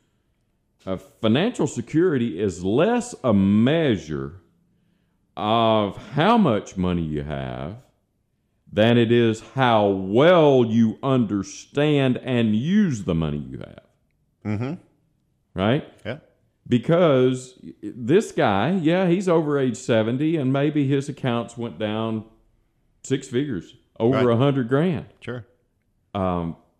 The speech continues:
Speaker 1: but he's lived through years where it went up that much
Speaker 2: It
Speaker 1: or more.
Speaker 2: Well, twenty twenty-one was a great example.
Speaker 1: So his understanding of
Speaker 2: Yeah.
Speaker 1: that should tell
Speaker 2: Mm-hmm.
Speaker 1: him, "Hey, man, just, just, just reevaluate,
Speaker 2: Yeah. Yeah.
Speaker 1: breathe a little
Speaker 2: Mm-hmm.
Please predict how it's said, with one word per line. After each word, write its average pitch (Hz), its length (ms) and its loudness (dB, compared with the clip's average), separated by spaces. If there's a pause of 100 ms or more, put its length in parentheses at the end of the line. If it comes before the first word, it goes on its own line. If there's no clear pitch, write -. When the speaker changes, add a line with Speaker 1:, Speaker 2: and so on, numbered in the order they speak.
(100)
Speaker 1:
but 110 120 -4
he's 233 220 -4
lived 202 240 -4
through 143 140 0
years 107 340 -2
where 113 120 -2
it - 80 -6
went 107 180 0
up - 500 -4
that 85 240 -2
much - 400 -10 (200)
Speaker 2:
It 90 100 -8
Speaker 1:
or 98 140 0
more. 92 360 0
Speaker 2:
Well, 80 180 -16 (100)
twenty 92 240 -8
twenty-one 123 560 -4
was 92 100 -4
a 98 60 -6
great 95 280 -2
example. 139 540 -6 (160)
Speaker 1:
So 135 180 4
his 190 240 4
understanding 170 800 0
of 78 140 -2
Speaker 2:
Yeah. 80 80 -6
Speaker 1:
that 65 360 -12 (1120)
should 185 360 2
tell 165 280 2
Speaker 2:
Mm-hmm. 120 100 -2
Speaker 1:
him, 113 220 0
"Hey, 165 280 -6
man, 156 360 -10
just, 165 220 -18 (260)
just, - 120 -20 (160)
just - 140 -18 (580)
reevaluate, 135 1080 -2
Speaker 2:
Yeah. - 80 -6
Yeah. - 40 -12 (420)
Speaker 1:
breathe 143 680 -6
a 131 60 -2
little 127 260 -4
Speaker 2:
Mm-hmm. 127 80 -4